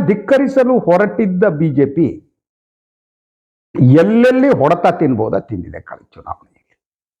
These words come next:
So ನಿಮಗೆ ನೆನಪಿರ್ಬೋದು, ಕಳೆದ ಚುನಾವಣೆಯ ಸಂದರ್ಭದಲ್ಲೇನೆ ಇದೇ ಜೆ ಪಿ ನಡ್ಡಾ ಅವರು ಒಂದು ಹೇಳಿಕೆ ಕೊಟ್ಟಿದ್ರು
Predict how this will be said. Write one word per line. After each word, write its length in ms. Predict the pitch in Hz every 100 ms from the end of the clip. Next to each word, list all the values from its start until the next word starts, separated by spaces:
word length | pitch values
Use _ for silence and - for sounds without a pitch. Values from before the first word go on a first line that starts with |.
| _ _ _ _ _ _ _ _ -
So 200 | 302 339
ನಿಮಗೆ 320 | 262 302 262
ನೆನಪಿರ್ಬೋದು, 1040 | 247 160 262 - 339 120 107 104 - - _ _ _ _ _
ಕಳೆದ 440 | - 262 302 339
ಚುನಾವಣೆಯ 640 | - 240 269 269 262 254 247 226 -
ಸಂದರ್ಭದಲ್ಲೇನೆ 1300 | 127 156 220 233 165 127 113 98 92 151 - _ _ _ _ _ -
ಇದೇ 260 | 170 262
ಜೆ 300 | 269 147 440
ಪಿ 120 | - 233
ನಡ್ಡಾ 420 | 170 170 165 196
ಅವರು 160 | 185
ಒಂದು 160 | 175 135
ಹೇಳಿಕೆ 340 | 113 113 -
ಕೊಟ್ಟಿದ್ರು 760 | - - - - - _ _ _